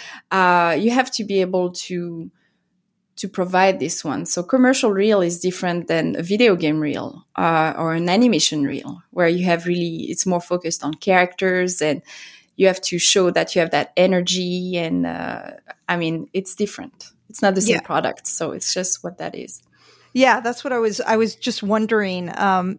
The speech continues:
Speaker 2: if it was a visual or an audio. I mean, I thought it was an audio, but then I was like, "Well, you know, you can't assume." How long do you typically make your reels?
Speaker 1: Well, for everything, like a minute to two minutes. Um, the, the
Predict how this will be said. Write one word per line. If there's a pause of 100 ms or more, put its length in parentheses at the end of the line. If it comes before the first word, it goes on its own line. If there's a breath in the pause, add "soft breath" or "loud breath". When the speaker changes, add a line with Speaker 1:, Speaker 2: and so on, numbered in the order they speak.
Speaker 2:
if
it
was
a
visual
or
an
audio.
I
mean,
I
thought
it
was
an
audio,
but
then
I
was
like,
"Well,
you
know,
you
can't
assume." (380)
How
long
do
you
typically
make
your
reels? (480 loud breath)
Speaker 1:
Well, (120)
for
everything,
like
a
minute
to
two
minutes. (120)
Um, (100)
the,
the